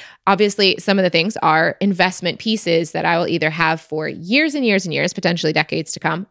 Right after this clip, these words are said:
or I will sell on because they are made to last years and years or decades to come. So it's basically really, that's, I don't know, the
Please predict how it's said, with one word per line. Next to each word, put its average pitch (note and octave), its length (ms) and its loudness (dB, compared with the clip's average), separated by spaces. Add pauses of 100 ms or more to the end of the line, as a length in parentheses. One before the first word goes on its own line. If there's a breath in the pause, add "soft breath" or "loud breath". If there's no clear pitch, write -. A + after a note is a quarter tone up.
or G#3 320 2
I F3+ 140 4
will E3 240 -2
sell E3+ 440 2
on D3+ 340 0
because D#3+ 340 0
they D#3+ 140 2
are D#3+ 100 2
made E3 300 0
to E3 100 -6
last D3 480 -2
years D#3+ 260 0
and D#3+ 80 -6
years D3+ 240 -4
or D3+ 40 -10
decades D3 420 -6
to - 80 -10
come. C3+ 200 -2 (360 loud breath)
So E3+ 420 6
it's F#3 160 2
basically F#3+ 640 4
really, D#3+ 280 2
that's, - 420 -6 (320)
I E3 100 4
don't F3+ 120 4
know, G3 200 4
the C#3+ 160 -8